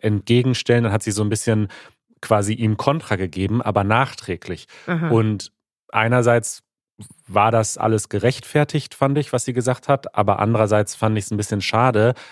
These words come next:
Speaker 1: denn, ähm, er konnte sich dann ja nicht mehr wehren sozusagen oder darauf wieder reagieren. Und ich glaub, da ist zum Beispiel Anne Will, die ja eine bekannte Talkshow macht,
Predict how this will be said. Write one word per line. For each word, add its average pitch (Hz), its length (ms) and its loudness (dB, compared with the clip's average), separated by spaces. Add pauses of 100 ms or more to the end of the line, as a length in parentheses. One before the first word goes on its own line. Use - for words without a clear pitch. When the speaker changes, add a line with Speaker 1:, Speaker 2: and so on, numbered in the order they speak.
(240)
Speaker 1:
denn, 104 420 2
ähm, 98 580 0 (160)
er 107 160 2
konnte 110 280 0
sich 101 140 -2
dann 101 140 0
ja 101 120 4
nicht 104 220 0
mehr 101 400 2 (160)
wehren 110 420 2
sozusagen 87 600 -4
oder 90 180 0
darauf 98 400 2
wieder 92 240 -4
reagieren. 90 480 -2
Und 82 160 -10
ich - 100 -12
glaub, 92 200 -2
da 92 120 0
ist 92 140 -2
zum 98 140 -2
Beispiel 92 260 -2
Anne 87 320 -4
Will, 110 300 4 (480)
die 95 80 -2
ja 90 180 0
eine 90 300 -2
bekannte 92 440 -4
Talkshow 104 440 0
macht, 95 280 -2